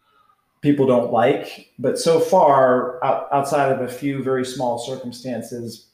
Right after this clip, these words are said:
chaplains have been protected, and we should pray that that continues to, to happen, because if they change that and chaplains aren't now free to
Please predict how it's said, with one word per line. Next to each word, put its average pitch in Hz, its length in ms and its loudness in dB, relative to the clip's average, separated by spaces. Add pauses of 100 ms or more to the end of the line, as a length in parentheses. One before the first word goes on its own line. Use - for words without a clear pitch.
chaplains 139 400 0
have 120 100 -4
been 117 180 -2
protected, 120 640 -6
and 120 260 -6
we 147 100 0
should - 200 -8
pray 147 440 2
that 123 100 -2
that 127 220 0
continues 120 640 -6
to, - 280 -14
to 123 100 -12
happen, 117 420 -4
because 120 240 -10
if 120 120 -10
they 120 120 -8
change 175 420 -2
that 117 300 2
and 117 160 -4
chaplains 131 400 0
aren't 131 240 0
now 120 180 0
free 143 440 4
to 120 300 -2